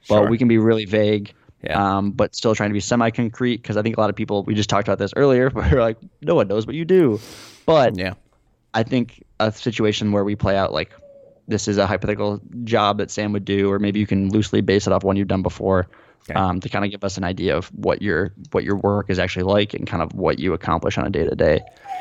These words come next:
Speaker 1: Um, 'cause we hear parts of it, and now Boca agrees, apparently, that, uh,
Speaker 2: Ten four, good buddy.
Speaker 1: <laughs> So maybe next week, that'll be our topic.
Speaker 2: All right.
Speaker 1: Um,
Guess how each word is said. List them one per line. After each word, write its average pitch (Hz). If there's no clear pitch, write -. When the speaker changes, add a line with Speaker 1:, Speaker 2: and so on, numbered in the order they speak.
Speaker 1:
Um, 92
'cause 107
we 123
hear 113
parts 92
of 92
it, -
and 139
now 160
Boca 139
agrees, 110
apparently, 104
that, 107
uh, -
Speaker 2:
Ten 240
four, 160
good 131
buddy. 143
Speaker 1:
<laughs> -
So 104
maybe 139
next 147
week, 160
that'll 123
be 123
our 113
topic. 117
Speaker 2:
All 107
right. 143
Speaker 1:
Um, 101